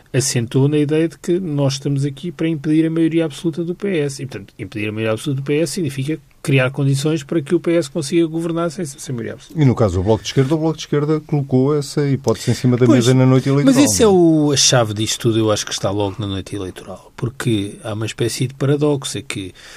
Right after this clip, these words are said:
Speaker 1: o P C P fez, eh, um, colocou um conjunto de exigências que são mais fáceis de serem respondidas e atendidas pelo P S e, ao mesmo tempo disso, não há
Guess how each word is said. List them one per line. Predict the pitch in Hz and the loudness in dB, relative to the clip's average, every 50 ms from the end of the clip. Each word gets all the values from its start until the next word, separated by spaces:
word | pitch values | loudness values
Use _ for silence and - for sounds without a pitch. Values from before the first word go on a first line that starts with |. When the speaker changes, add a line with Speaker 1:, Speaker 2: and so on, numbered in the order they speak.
| - - - _ _ _ _ _ _ | -20 -20 -20 _ _ _ _ _ _
Speaker 1:
o | - 170 143 | 0 0 0
P | 139 - 151 135 | 2 2 2 2
C | 139 - 143 135 | 2 2 -2 -2
P | 135 - 131 113 104 98 95 92 | 0 0 0 0 0 -2 -4 -6
fez, | - - - - - - 139 131 123 117 110 98 95 90 82 - - - - - _ - | -10 -14 -14 -12 -6 0 0 2 2 2 0 0 -2 -4 -4 -6 -8 -8 -10 -12 _ -10
eh, | 107 101 95 92 92 92 95 101 | -8 -8 -6 -6 -6 -8 -8 -10
um, | 101 98 98 101 101 104 107 - - | -12 -14 -14 -14 -14 -16 -16 -16 -10
colocou | - - 117 107 - - 139 131 | -4 -4 -4 -2 0 0 0 0
um | 113 | 0
conjunto | - - 120 117 110 101 120 113 107 - | -2 -6 -4 -4 -2 -2 -2 -4 -4 -4
de | 120 | -6
exigências | 113 101 101 101 101 107 104 101 95 - - 95 - | -6 -6 -4 -4 -4 -4 -4 -4 -6 -10 -12 -12 -12
que | - | -10
são | - - 110 | -8 -8 -6
mais | 107 101 98 - | -6 -6 -6 -6
fáceis | - - 110 101 - - - 98 92 92 | -6 -6 -6 -6 -6 -8 -12 -12 -12 -12
de | 95 92 90 | -14 -12 -12
serem | - - 101 98 95 95 98 98 - - | -12 -12 -12 -12 -14 -14 -18 -18 -20 -20
respondidas | - - - - - 98 95 101 101 95 98 90 - - | -18 -18 -16 -12 -12 -10 -6 -6 -6 -6 -8 -10 -10 -10
e | 101 | -12
atendidas | 92 - 104 95 98 98 92 92 92 - | -10 -10 -12 -12 -10 -12 -12 -12 -14 -14
pelo | - - 104 104 104 | -12 -10 -10 -10 -10
P | - - 110 117 131 139 147 | -8 -8 -6 -4 -4 -4 -4
S | 147 139 - - | -4 -6 -6 -6
e, | 139 | -6
ao | 117 117 | -4 -4
mesmo | 117 104 101 104 | -6 -6 -8 -10
tempo | - 123 113 117 | -12 -12 -12 -12
disso, | - 113 107 - - | -12 -12 -12 -12 -10
não | - 110 110 110 107 | -10 -8 -6 -6 -6
há | 107 107 | -8 -8